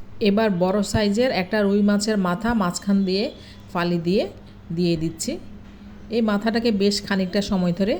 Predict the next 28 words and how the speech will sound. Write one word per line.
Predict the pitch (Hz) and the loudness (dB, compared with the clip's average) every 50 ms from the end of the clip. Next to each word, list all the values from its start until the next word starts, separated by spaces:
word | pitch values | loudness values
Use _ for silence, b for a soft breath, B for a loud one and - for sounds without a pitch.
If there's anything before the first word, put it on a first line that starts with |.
| - B B B B B B B B | -6 B B B B B B B B
ভেজে | 151 175 165 156 165 165 | 2 2 2 2 2 0
নিতে | 160 156 151 - 170 | 0 0 -2 -2 -2
হবে, | 156 160 165 220 302 | 0 0 0 0 -2
যাতে | 294 240 185 175 - 185 | 0 -2 -2 -2 -2 -2
মাছের | 175 160 151 - - 175 165 | -2 -2 -4 -4 -4 -4 -2
মাথার | 160 156 156 - 226 233 - | -2 -4 -4 -4 -6 -6 -4
কাঁচা | - 170 156 - 139 | -4 -6 -4 -4 -4
গন্ধটা | 143 156 151 147 147 165 175 226 285 311 B B B B B B - | -4 -4 -4 -4 -4 -4 -4 -4 -6 -8 B B B B B B -6
চলে | - 175 147 135 127 120 | -4 -4 -2 -2 -4 -6
যায়। | - - - - - - _ - - - - - - - | -8 -12 -14 -16 -18 -20 _ -20 -20 -12 -12 -10 -8 -6
মাছের | 190 196 202 202 - 240 233 | -4 -4 -2 0 0 2 2
মাথাটা | 220 214 202 202 226 214 - 240 233 | 2 2 2 0 -2 -4 -2 0 2
বেশ | 202 196 202 202 - | 2 2 2 0 -2
খানিকটা | - 220 208 202 196 - 226 220 | -4 -2 0 0 0 0 -2 -2
সময় | 220 - 208 202 226 233 226 | 0 0 0 2 2 0 0
কষিয়ে | - 214 214 - - 214 208 | 0 0 0 0 0 2 4
নেয়ার | 208 202 196 180 175 170 175 - | 4 4 4 2 0 -2 -2 -2
পর | 190 220 311 - B B B B B B B - | -2 -2 -2 -2 B B B B B B B -8
এখানে | 202 208 214 202 208 208 | -4 0 2 2 4 4
দিয়ে | 196 202 196 196 | 2 2 2 2
দিচ্ছি | 185 190 196 196 - - | 2 0 -2 -2 -2 -2
একটা | 240 202 202 208 | -2 -2 0 -2
বড় | 196 185 185 180 180 180 | 0 2 2 2 2 0
সাইজের | 180 - 202 190 185 180 196 196 - - | 0 0 0 0 2 2 0 -2 -2 -4
আলু। | - 175 170 180 240 349 - B B B B B B | -4 -2 0 0 -2 -2 -6 B B B B B B
আলুটাকে | - 185 190 202 190 208 208 208 226 | -2 0 0 0 0 0 -2 0 0
লম্বা | 214 208 185 180 180 180 | 0 0 2 2 0 0
করে | 180 - 196 185 254 | -2 -2 -2 0 0